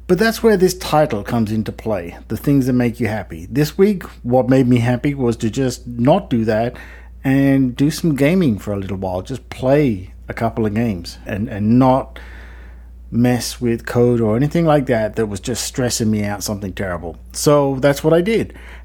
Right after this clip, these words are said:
And that's okay. It's okay to do that. And whatever your audience may be, however that may be for you, maybe it's live streams, maybe it's audio, maybe it's writing,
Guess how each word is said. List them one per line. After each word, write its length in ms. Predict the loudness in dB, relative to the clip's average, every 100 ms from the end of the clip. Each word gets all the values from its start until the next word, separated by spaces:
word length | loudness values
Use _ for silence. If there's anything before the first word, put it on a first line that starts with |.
| -2
And 160 | 0 2
that's 240 | 0 0
okay. 480 | 0 0 -2 -2 -6
It's 180 | -8 -8 0
okay 340 | 0 2 0
to 120 | 0 0
do 200 | 2 4
that. 280 | 2 0 -2
And 320 | 0 0 -4 -8
whatever 540 | -2 2 4 4 4
your 160 | 4 6 8 6
audience 380 | 6 4 2
may 160 | 0 0
be, 420 | 2 2 2 -2 -10 -20 -20 -20 -20 -20 -16 -8
however 340 | 0 4 4
that 180 | 4 4
may 120 | 2
be 360 | 2 2 2 2
for 140 | -2
you, 260 | -4 -4 -6
maybe 380 | 0 0 0 -2
it's 380 | -4 -8 -8 -6
live 240 | -6 -6
streams, 400 | -6 -2 -2 -2
maybe 300 | -2 -2 -4
it's 120 | -6 -4
audio, 640 | -2 0 0 0 0 -2
maybe 400 | -4 -2 -2 -2
it's 160 | -4 -2
writing, 640 | -2 -2 0 2 4 2